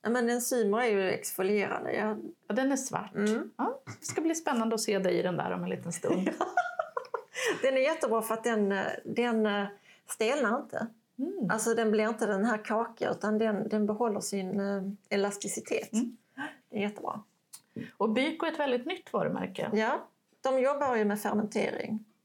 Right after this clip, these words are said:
Speaker 1: Probiotika, tror jag. Eller nej, prebiotika jobbar de.
Speaker 2: Prebiotika. Mm.
Speaker 1: Prebiotika.
Speaker 2: Och prebiotika är då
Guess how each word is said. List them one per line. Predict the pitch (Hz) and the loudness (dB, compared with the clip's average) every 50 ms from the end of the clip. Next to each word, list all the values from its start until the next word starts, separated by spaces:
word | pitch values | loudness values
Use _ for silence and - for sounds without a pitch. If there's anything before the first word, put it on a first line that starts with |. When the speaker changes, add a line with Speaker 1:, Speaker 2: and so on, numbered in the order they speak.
| - 202 202 - _ _ _ - | -8 -8 -8 -8 _ _ _ -2
Speaker 1:
Probiotika, | - 208 185 175 170 170 165 165 - _ _ _ _ - - - - 170 170 - - - - - - - _ - | 0 2 4 4 4 2 0 -2 -4 _ _ _ _ -6 -4 -2 -2 -2 -4 -6 -6 -6 -6 -8 -8 -10 _ -8
tror | - - - | -6 -4 -2
jag. | - | -2
Eller | 180 175 | 0 0
nej, | 185 190 208 - | 0 0 -2 -2
prebiotika | - 269 214 - - 175 - - - - 247 226 - - | 0 0 0 2 2 0 -2 -2 0 0 2 2 2 2
jobbar | 165 - - | 2 2 0
de. | - - - | -2 -6 -6
Speaker 2:
Prebiotika. | - | -6
Mm. | 180 208 220 | -6 -4 -2
Speaker 1:
Prebiotika. | - 202 226 - - - - - - - - - - - - - - | 0 2 2 2 2 0 -2 -4 -10 -14 -16 -16 -18 -18 -20 -12 -4
Speaker 2:
Och | - 214 254 254 - - - - | -2 -2 -2 -2 -10 -14 -14 -4
prebiotika | - 240 247 233 208 220 214 190 185 185 185 - 185 - 202 - | 0 0 2 2 4 4 4 4 2 0 0 -4 -2 -2 -2 -2
är | - - 165 165 165 160 | 0 0 0 0 0 0
då | 165 151 143 147 147 - | 0 2 0 0 -2 -4